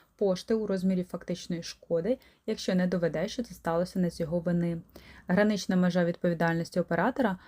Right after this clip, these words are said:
мультимодальних перевезень визначається Законом України про мультимодальні перевезення. Стаття дев'ятсот двадцять п'ять.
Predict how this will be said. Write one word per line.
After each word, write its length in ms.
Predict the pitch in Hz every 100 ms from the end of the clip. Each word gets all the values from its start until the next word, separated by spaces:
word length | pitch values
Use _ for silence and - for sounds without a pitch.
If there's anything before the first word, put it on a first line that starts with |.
| - -
мультимодальних 720 | 202 185 185 175 165 160 151
перевезень 600 | 180 185 233 285 294 262
визначається 640 | 196 180 180 190 220 214
Законом 380 | 185 180 180 175
України 460 | 170 175 175 269 254
про 360 | - 180 226
мультимодальні 800 | 269 196 190 180 170 160 175 190
перевезення. 800 | 180 170 165 165 160 165 165 170 - _ _ - - _
Стаття 520 | - - 185 247 311
дев'ятсот 360 | 269 185 208 214
двадцять 420 | 185 190 - 190
п'ять. 460 | - 175 160 -